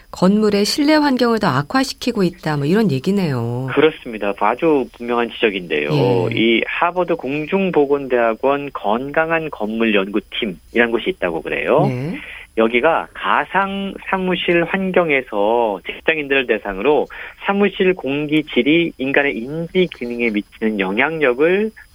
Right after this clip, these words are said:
Speaker 2: 조사한 적이 있다고 그럽니다.
Speaker 1: 예.
Speaker 2: 그 결과가 책에 소개가 되고 있는데요. 이 책의 공저자인 조지프 앨런이 이끄는 연구팀은 직장인들을 한 대학에 마련된 가상 사무실에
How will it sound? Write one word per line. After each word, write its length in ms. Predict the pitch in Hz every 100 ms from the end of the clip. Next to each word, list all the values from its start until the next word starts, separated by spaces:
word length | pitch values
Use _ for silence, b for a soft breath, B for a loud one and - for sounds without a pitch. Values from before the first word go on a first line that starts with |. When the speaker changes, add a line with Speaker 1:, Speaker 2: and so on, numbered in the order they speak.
| -
Speaker 2:
조사한 420 | - 123 131 117
적이 220 | 101 92
있다고 320 | 90 82 78 -
그럽니다. 440 | - 73 - - -
Speaker 1:
예. 240 | 147 113 110 - _ - _
Speaker 2:
그 560 | - 147 160 170 170 180 -
결과가 460 | 90 101 107 104 101
책에 340 | - 127 123 113 - -
소개가 300 | 143 139 117
되고 260 | 110 143
있는데요. 680 | 131 98 90 82 113 147 98 B B B -
이 120 | 147
책의 300 | - 185 196
공저자인 580 | 185 151 165 170 165 156
조지프 460 | 135 135 151 - -
앨런이 320 | 123 127 135
이끄는 580 | 98 - - 139 147 127
연구팀은 1120 | 95 120 151 - 127 107 101 120 123 104 82 - -
직장인들을 840 | 123 - 170 143 117 110 151 117 B B -
한 340 | 175 175 175
대학에 640 | - 98 117 135 131 143 135
마련된 840 | 107 95 98 95 107 147 175 180 180
가상 580 | - 98 113 - 127 120
사무실에 640 | 151 156 131 123 151 104